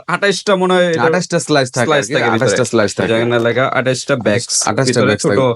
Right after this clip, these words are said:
Speaker 2: ছোট ছোট ইয়ে
Speaker 1: প্যাকেট
Speaker 2: থাকে।
Speaker 1: আছে, হ্যাঁ?
Speaker 2: টি প্যাক থাকে, কি চায়ের মতো।
Speaker 1: প্রত্যেকটার ভিতরে কি আঠাশটা থাকে?
Speaker 2: হ্যাঁ, প্রত্যেকটা আঠাশটা
Speaker 1: এই যে
Speaker 2: করে,
Speaker 1: আঠাশটা,
Speaker 2: প্রত্যেকটা আঠাশটা করে, প্রত্যেকটা আঠাশটা করে দেওয়া আছে।
Speaker 1: ওকে।
Speaker 2: এই আঠাশটা, আঠাশ, আঠাশ,
Speaker 1: দেখেন,
Speaker 2: এই আঠাশ।
Speaker 1: চুরাশি গ্রাম করে, হ্যাঁ? চুরাশি গ্রাম করে।
Speaker 2: চুরাশি গ্রাম করে।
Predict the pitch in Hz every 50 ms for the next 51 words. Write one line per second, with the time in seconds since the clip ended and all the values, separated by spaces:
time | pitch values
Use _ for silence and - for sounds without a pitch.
0 | - - 135 131 139 123 117 123 123 120 135 117 131 113 - 110 104 101 98 92
1 | - - 339 247 220 180 - - 120 - 127 120 - 113 110 87 98 95 104 104
2 | - 117 113 110 104 101 107 - - 95 90 175 156 - 180 - 214 196 196 185
3 | 208 202 180 196 185 180 208 190 - - 208 180 196 170 170 - 123 147 170 156
4 | 190 143 - 147 131 123 113 120 123 127 123 104 117 117 120 98 131 131 - -
5 | 127 113 123 127 - - - 127 123 135 135 120 131 120 - 113 92 - 113 107
6 | 101 98 110 104 - - 104 95 87 90 87 85 85 87 85 87 85 82 - -
7 | - - - _ _ - 110 98 95 95 92 - - 101 98 92 - - - -
8 | - - - 113 117 - 139 127 - - 139 131 110 143 139 127 139 131 120 147
9 | 156 - 117 120 110 110 107 110 107 - - 156 147 139 131 - 139 120 117 120
10 | 117 113 117 104 110 98 98 98 127 175 262 - - - - - - - - -
11 | - 117 113 113 - - 113 104 110 110 107 104 - 120 117 123 120 117 117 110
12 | 101 92 95 92 87 - 90 87 87